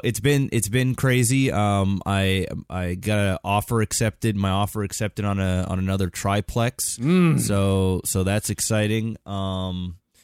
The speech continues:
Speaker 1: won't talk too much about it, but, um, anyway, I had to find some insurance, uh, for that because the banks and lawyer and all that fun stuff need proof of insurance that you're gonna be getting, uh, before they'll sign, sign
Speaker 2: Of
Speaker 1: the,
Speaker 2: course, of
Speaker 1: the,
Speaker 2: course.
Speaker 1: the,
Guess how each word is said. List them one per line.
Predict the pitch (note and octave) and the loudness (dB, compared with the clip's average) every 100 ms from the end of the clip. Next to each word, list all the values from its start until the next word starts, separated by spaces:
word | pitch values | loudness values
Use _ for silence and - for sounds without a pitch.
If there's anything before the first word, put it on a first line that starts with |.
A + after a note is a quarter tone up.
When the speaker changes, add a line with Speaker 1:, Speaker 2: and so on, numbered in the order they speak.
| _ | _
Speaker 1:
won't | A#2 - | -8 -2
talk | B2+ A2 | 0 0
too | - A#2+ | 0 2
much | A#2 - | 2 0
about | F2+ G#2+ G#2 | 0 2 2
it, | A#2 | 0
but, | - G#2 - _ - | 0 -2 -2 _ -4
um, | G2 F#2+ F#2 F2+ F2 - - | 0 2 2 2 -2 -8 -6
anyway, | A2 G#2+ G2+ G#2 - - | 0 2 2 2 -2 -4
I | G#2 | -2
had | G#2+ A2+ F#2+ | 0 0 0
to | A2+ G#2+ G2+ - - | 2 2 2 -2 -14
find | - A2 A2+ | -4 0 2
some | - A2 | 0 0
insurance, | F#2+ - A2 A#2+ C3 - - - _ _ _ _ _ _ _ _ _ - | 0 2 2 2 0 -6 -8 -18 _ _ _ _ _ _ _ _ _ -6
uh, | B2+ C3 B2 | 0 2 2
for | - C3 | 2 2
that | B2 D#3 | 4 2
because | - A2+ B2 A2 F#2+ | 0 0 2 2 0
the | A#2+ A2 A2 G#2+ | 0 2 2 2
banks | E2+ A2 A#2 - | 2 2 2 2
and | A2+ | 2
lawyer | G#2 G#2+ A2+ A2+ | 2 4 4 2
and | G#2+ | 2
all | G#2 G#2+ | 2 0
that | G#2 | -2
fun | - A2 G2+ | -2 -4 -2
stuff | - G#2+ G2+ | -2 -2 0
need | G2+ G#2 F2 | 0 0 0
proof | - G#2+ | 0 0
of | F#2 | 0
insurance | F#2+ F2+ - A#2+ A#2+ A#2 | -2 -2 0 2 2 0
that | D2+ | -2
you're | G2 | -2
gonna | G2+ | -2
be | F#2+ | -2
getting, | F2+ G2+ G2+ G2+ F#2 | -2 0 0 0 -2
uh, | F#2 F2+ | -2 -2
before | F2 - F#2+ | -2 0 0
they'll | F#2 F2 | 0 0
sign, | - F#2+ F#2 F2+ F2 - _ | -2 0 0 0 -2 -6 _
sign | - G#2 F#2+ | -4 0 2
Speaker 2:
Of | F#2 | 4
Speaker 1:
the, | |
Speaker 2:
course, | A2 F2 F2 F2 | 4 4 2 0
of | E2+ A2 | -2 -4
Speaker 1:
the, | - | 0
Speaker 2:
course. | A2 F2 | 0 0
Speaker 1:
the, | F2 | -2